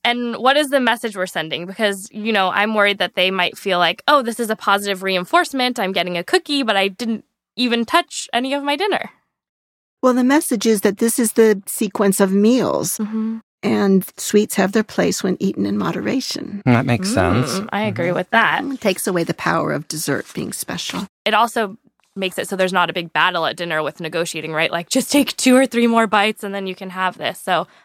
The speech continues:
Speaker 1: hopefully you establish more consistent routine
Speaker 2: That's right.
Speaker 1: at mealtime.
Speaker 2: Takes away the power struggle.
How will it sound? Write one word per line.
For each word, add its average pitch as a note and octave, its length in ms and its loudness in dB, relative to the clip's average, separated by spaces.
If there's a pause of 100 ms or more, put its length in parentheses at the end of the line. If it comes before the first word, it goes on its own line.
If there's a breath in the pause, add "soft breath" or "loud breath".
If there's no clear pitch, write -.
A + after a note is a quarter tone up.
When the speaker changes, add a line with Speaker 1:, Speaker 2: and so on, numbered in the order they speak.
Speaker 1:
hopefully A3 360 -2
you F3+ 140 -2
establish E3+ 480 -2
more G#3+ 160 -6
consistent - 480 -14
routine - 180 -4
Speaker 2:
That's G3 160 -4
right. - 260 -2
Speaker 1:
at - 120 -14
mealtime. A#3 320 -10
Speaker 2:
Takes - 300 -6
away - 160 -2
the - 80 -4
power - 260 -2
struggle. - 400 -4